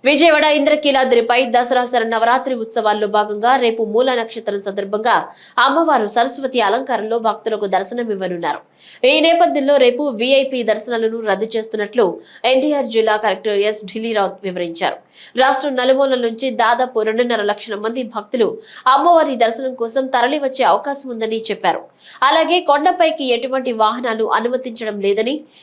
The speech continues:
కేవలం క్యూ లైన్ల ద్వారా వచ్చే భక్తులు మాత్రమే అమ్మవారిని దర్శించుకుంటారని చెప్పారు. వయోవృద్ధులు, దివ్యాంగులు, అనారోగ్యంతో ఇబ్బందులు పడేవారు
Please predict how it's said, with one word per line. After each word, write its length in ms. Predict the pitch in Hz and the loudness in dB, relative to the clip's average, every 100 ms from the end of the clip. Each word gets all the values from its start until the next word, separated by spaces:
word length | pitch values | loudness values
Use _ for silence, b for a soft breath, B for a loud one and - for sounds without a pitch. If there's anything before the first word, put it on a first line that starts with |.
| _ | _
కేవలం 380 | 311 330 320 320 | 4 4 4 2
క్యూ 220 | 311 294 | 0 0
లైన్ల 240 | 302 302 285 | 2 2 0
ద్వారా 360 | 240 240 240 | 0 2 2
వచ్చే 340 | 226 208 240 208 | 2 0 0 -4
భక్తులు 400 | 208 202 254 208 | -4 -4 0 2
మాత్రమే 560 | 196 208 262 262 151 B B - | 2 2 0 0 -2 B B 2
అమ్మవారిని 480 | 233 302 302 285 254 | 2 4 0 -2 -2
దర్శించుకుంటారని 840 | 214 220 254 277 240 226 214 220 220 | -2 -4 -10 -10 -4 -2 0 -2 -4
చెప్పారు. 340 | 180 185 185 - _ b b - | -6 -4 -6 -6 _ b b 2
వయోవృద్ధులు, 800 | 285 330 349 294 277 226 254 285 | 4 6 6 4 2 2 2 2
దివ్యాంగులు, 720 | 226 214 220 240 233 226 254 | 0 -2 0 -2 -2 -4 0
అనారోగ్యంతో 680 | 202 247 302 285 233 240 247 | 0 2 0 -2 -4 -4 -2
ఇబ్బందులు 460 | 233 196 220 226 226 | -2 -2 -2 -2 -2
పడేవారు 640 | 202 196 185 208 247 - | 0 -2 0 2 2 0